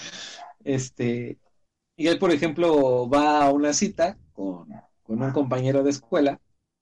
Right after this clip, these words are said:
que él lo humillaba en la primaria, secundaria, que le hacía bullying, y resulta que el que, él, él, él lo iba a ver porque, pues, lo veía como un ente menor. El chiste es que cuando lo descubre ya lo ve como un ente superior,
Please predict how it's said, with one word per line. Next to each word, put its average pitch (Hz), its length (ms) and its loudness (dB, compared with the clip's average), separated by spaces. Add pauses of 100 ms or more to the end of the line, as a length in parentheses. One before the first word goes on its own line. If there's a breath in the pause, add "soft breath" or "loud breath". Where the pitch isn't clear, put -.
(160)
que 147 180 4
él 170 100 4
lo 175 60 4
humillaba 160 520 2
en 131 100 -2
la 113 180 -2
primaria, 139 420 -2
secundaria, 156 640 0 (260)
que 135 80 -2
le 143 120 2
hacía 156 180 0
bullying, 156 500 0
y 147 100 -2
resulta 131 400 -2
que 135 140 0
el 123 220 -2
que, 92 680 -4 (120)
él, 135 340 -2
él, 170 300 2
él 202 120 4
lo 202 100 4
iba 196 140 4
a 165 60 4
ver 190 240 2
porque, 120 720 -6 (280 loud breath)
pues, - 120 -8
lo 147 60 0
veía 147 200 2
como 151 200 -2
un 151 100 0
ente 143 220 0
menor. 147 260 0
El 151 80 0
chiste 151 220 -2
es 139 40 -6
que 139 140 -2
cuando 120 200 -2
lo 113 120 -2
descubre 151 400 -2
ya 151 80 4
lo 147 100 4
ve 143 140 2
como 135 240 -4
un 135 80 -6
ente 139 240 -2
superior, 165 540 0